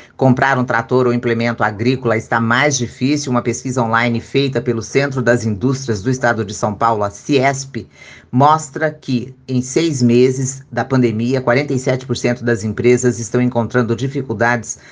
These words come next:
para conseguir peças para a produção de máquinas e implementos agrícolas, e sessenta e três por cento das empresas de tratores estão com baixo estoque de máquinas prontas. Vamos às cotações.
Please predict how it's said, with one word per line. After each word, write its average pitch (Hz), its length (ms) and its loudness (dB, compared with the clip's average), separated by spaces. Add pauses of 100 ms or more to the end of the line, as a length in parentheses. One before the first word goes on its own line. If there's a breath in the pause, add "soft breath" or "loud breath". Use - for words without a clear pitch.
(120)
para 123 160 2
conseguir 131 360 0
peças 131 520 0
para 117 180 0
a 120 40 0
produção 139 460 0
de 107 120 -4
máquinas 123 480 0
e 123 40 0
implementos 123 560 0
agrícolas, 117 840 0 (240 loud breath)
e 120 80 -6
sessenta 151 420 2
e 127 60 -2
três 160 260 -4
por 135 120 -10
cento 123 260 -2
das 143 260 0
empresas 131 540 0
de 135 100 0
tratores 135 640 -2
estão 135 320 -2
com 135 180 2
baixo 131 380 0
estoque 131 600 -2 (280 loud breath)
de 151 140 -2
máquinas 131 600 2
prontas. - 840 -4 (340 loud breath)
Vamos 135 280 2
às 135 120 2
cotações. - 840 -2